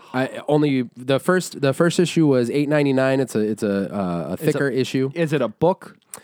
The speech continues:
Speaker 1: Yeah, it's like one of those taller, uh, it's not hardcover, but, you know,
Speaker 2: Graphic
Speaker 1: it's a
Speaker 2: novel.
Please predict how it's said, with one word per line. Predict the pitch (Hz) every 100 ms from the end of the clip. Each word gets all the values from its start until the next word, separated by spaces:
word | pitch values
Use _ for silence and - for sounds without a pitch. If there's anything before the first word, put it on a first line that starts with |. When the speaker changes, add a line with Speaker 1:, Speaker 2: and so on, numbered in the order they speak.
| - -
Speaker 1:
Yeah, | 233 277 277 262 214
it's | 226 -
like | 247
one | 220 226
of |
those | 202 -
taller, | - 160 160 160 160 156 151
uh, | 135 127
it's | 143 -
not | 208
hardcover, | - - 123 123 - 123 127
but, | 123 131
you |
know, | 147
Speaker 2:
Graphic | 107 107
Speaker 1:
it's | 127
a |
Speaker 2:
novel. | 110 107 113